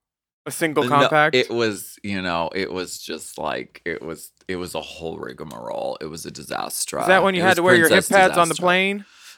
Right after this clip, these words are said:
Speaker 2: <laughs> I do that anyway. It's more cushioning.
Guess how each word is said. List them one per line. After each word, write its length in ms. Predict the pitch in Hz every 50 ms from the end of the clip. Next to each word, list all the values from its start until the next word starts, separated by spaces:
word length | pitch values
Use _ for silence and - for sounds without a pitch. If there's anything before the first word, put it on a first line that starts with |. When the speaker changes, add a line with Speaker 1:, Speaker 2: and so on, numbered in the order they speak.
| _ -
Speaker 2:
<laughs> 1300 | 147 - - 494 508 - - - - - - - - - - - - - - - - - - - - -
I 140 | - 147 143 135
do 140 | - 139 120
that 180 | 92 98 95
anyway. 380 | 92 95 95 92 87 87 92 92
It's 140 | 87 - -
more 180 | 107 104 104
cushioning. 640 | 98 - 110 117 113 - - 82 - - - - 69